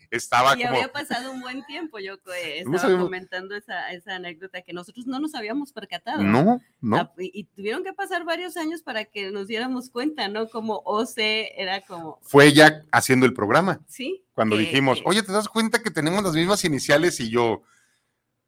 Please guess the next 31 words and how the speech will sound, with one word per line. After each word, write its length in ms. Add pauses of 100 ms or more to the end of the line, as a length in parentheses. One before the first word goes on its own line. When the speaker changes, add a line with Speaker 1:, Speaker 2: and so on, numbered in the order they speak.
Speaker 1:
"Mm, 320 (540)
ah, 160
ok, 80 (200)
sí 120
es 80
cierto." 480 (520)
Speaker 2:
Sí, 200
o 80
sea, 120
tuvo 240
que 120
pasar 340
un 80
Speaker 1:
Y 60
de 100
ahí 100
Speaker 2:
tiempo 40
Speaker 1:
viene 200
la 120
Speaker 2:
bastante 300
Speaker 1:
manita 600
y 40
la 40
Speaker 2:
La 60
Speaker 1:
energía. 400
Speaker 2:
manita 640
hermosa, 760
así 240
es, 100
Speaker 1:
<laughs> 40
Y 100